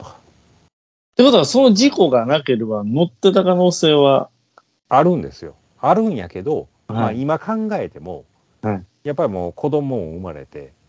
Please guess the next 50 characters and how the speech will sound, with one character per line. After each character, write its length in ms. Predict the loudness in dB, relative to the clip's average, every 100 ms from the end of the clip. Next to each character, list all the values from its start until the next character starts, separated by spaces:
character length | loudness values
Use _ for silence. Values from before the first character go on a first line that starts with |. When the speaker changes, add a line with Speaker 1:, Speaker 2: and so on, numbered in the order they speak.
| _
Speaker 2:
う 60 | -2
ん 20 |
う 40 | 0
ん 80 |
う 40 | 0
ん。 40 |
Speaker 1:
あ 40 | 0
ん 160 | -2
な 80 | -2
マ 220 | -2 -2
ニ 80 | -2
ュ 100 | -2
ア 60 | -2
ル 60 |
の 180 | -2 -4
車、 680 | -6 -8 -6 -6 -8 -8 -10 _ _ _ _ -18
あ 140 | -16
の、 640 | -16 -18 -18 -18 -20 -20 -20 _ _ _ _ -6
嫁 180 | -6
さ 140 | -4 -6
ん 60 |
に 80 | -4
運 180 | -4 -4
転 200 | -2 -4
せ 140 | -2
え 20 | -4
っ 40 |
て 100 | -6
い 20 |
う 20 |
の 60 | -16
は 40 | -10
も 100 | -6
う 40 |
Speaker 2:
う 20 |
ん。 160 | -4 -2 -4 -2 2 2 2
Speaker 1:
無 160 | 2 4
理 120 | 4
な 120 | 0
ん 160 | -14 -16
で。 200 | -14 -12
Speaker 2:
<laughs> 40 |
は 140 | -6 -6
い 40 |
は 60 | -6
い 20 |
は 140 | -8
い 100 | -10
は 80 |
い。 40 | -14